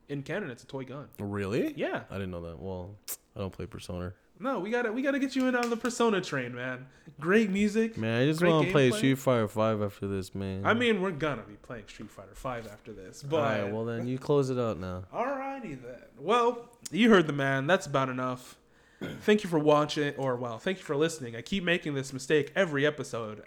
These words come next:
Speaker 1: <laughs> and I hate it so much. But thank you for listening. You know where to find us. Spotify coming up soon, as soon as we get this cover art, so, uh, cover art and stuff done.
Speaker 2: Still need to think about it.
Speaker 1: Yeah, I mean,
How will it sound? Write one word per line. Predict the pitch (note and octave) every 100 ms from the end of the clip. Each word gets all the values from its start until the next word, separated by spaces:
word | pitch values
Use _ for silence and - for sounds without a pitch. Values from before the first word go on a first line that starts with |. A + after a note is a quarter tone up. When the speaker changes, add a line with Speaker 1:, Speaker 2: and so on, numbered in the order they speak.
| -
Speaker 1:
<laughs> | -
and | D#3 C#3 C3 -
I | D#3
hate | E3+ E3+ D3
it | C3+
so | C3+ B2+
much. | C#3 A#2+ G#2+ - _ _ _ _ _ C3+
But | C#3 C3+ B2+ B2
thank | G3 F3+
you |
for | D3+
listening. | D3 D3 C#3 A#2+ A2 A2+ _ _ _ _ _ _ _ _ _ _ _ _ _ - -
You | D#3
know | D#3 D3
where | C#3+
to | C3
find | - C3 B2+
us. | B2+ B2+ - - _ _ _ _ _
Spotify | - - - D3+ D#3+ D#3+ D3+ D3+
coming | D3+ D3+ D3
up | D3 -
soon, | D#3+ D3+ D#3
as | C3+
soon | D#3 D3
as | C#3
we | C3+
get | C3
this | B2+ -
cover | C#3+ B2+ A#2
art, | B2 -
so, | C3 B2
uh, | A#2+ A#2+ A#2
cover | - C#3 B2+
art | A#2
and | B2
stuff | B2 A#2
done. | - A2+ A#2
Speaker 2:
Still | C3 B2+
need | C3+ C#3+ C#3
to |
think | C3+ C3+ C3
about | G#2 F#2 G2
it. | A2+ - _ _
Speaker 1:
Yeah, | F#3 E3+ B2+ A2+
I | E3+
mean, | G3 F#3+ F3+ F3